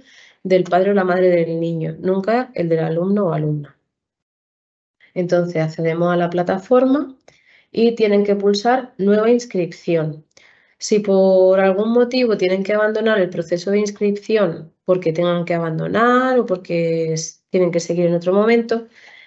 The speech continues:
se les va a quedar guardado en estado de solicitudes. Entonces, tiene un sistema de autoguardado y todo lo que vayan completando se quedará. Cuando vuelvan a acceder a la plataforma,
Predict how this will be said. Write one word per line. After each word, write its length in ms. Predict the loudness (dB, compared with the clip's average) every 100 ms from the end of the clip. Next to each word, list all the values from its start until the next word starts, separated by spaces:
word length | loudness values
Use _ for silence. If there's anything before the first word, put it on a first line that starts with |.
| _ _
se 180 | -4 2
les 220 | 2 4
va 80 | 2
a 60 | 2
quedar 280 | 4 4
guardado 760 | 4 2 2 0 0 -2 -8 -12 -6
en 380 | -4 -4 -6 -8
estado 500 | -8 -6 -4 -2 -2
de 120 | -2
solicitudes. 920 | -4 -6 -6 -8 -6 -4 -4 -6 -12 -4
Entonces, 680 | -2 0 -2 -4 -12 -14 -16
tiene 320 | -2 0 2 2
un 420 | 0 0 -2 -4
sistema 480 | -6 -6 -2 0 0
de 60 |
autoguardado 640 | -2 -2 0 2 2 2 2
y 120 | 0
todo 280 | -2 0 0
lo 140 | -2
que 140 | -2 -4
vayan 800 | -2 -2 -2 -4 -4 -4 -4 -2
completando 800 | -4 0 -2 0 2 2 0 -4 -16 -20 -20 _ _ -20
se 240 | -4 -2
quedará. 560 | 0 0 2 0 -2 -10 _ _
Cuando 280 | 0 2 2
vuelvan 260 | 2 0
a 100 | -4
acceder 280 | -8 -2 0
a 60 | 0
la 100 | 0
plataforma, 800 | -2 -2 -2 -2 0 -2 -4